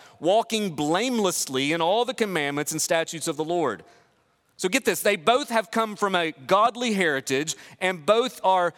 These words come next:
committed believers, walking blamelessly in all the commandments and statutes of the Lord. And then verse seven says, "But,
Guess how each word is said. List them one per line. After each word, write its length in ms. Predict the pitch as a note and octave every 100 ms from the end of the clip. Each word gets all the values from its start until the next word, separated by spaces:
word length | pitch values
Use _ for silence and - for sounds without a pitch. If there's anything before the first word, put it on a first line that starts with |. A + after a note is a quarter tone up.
| -
committed 540 | - G#3+ G3 A3 B3 G3+
believers, 600 | G#3 G3+ A3 F3+ C3+ B2
walking 480 | D3+ A3+ A3+ A#3 G3+
blamelessly 680 | G3+ G#3+ A3+ F3 - E3
in 80 | D#3
all 160 | E3+ F#3+
the 100 | G3
commandments 480 | F#3+ F3+ F3 F3
and 120 | E3 D3+
statutes 480 | E3+ E3 E3+ D#3 - -
of 380 | - E3 D#3+ C#3+ - - -
the 140 | D3
Lord. 560 | C#3+ D#3+ D3+ A2 E2 - _ _ _ _ _ _ _ _ _ _ _ -
And 180 | F3
then 240 | F3 B3+ C4
verse 240 | A3 G3+
seven 540 | - G#3 F3 C3 F2+ - _ _ _ _ _ _ _ _ _ _ _ _ _ _ _ _ _ _ -
says, 240 | - D3+
"But, 480 | B2 E3 F#2+ - -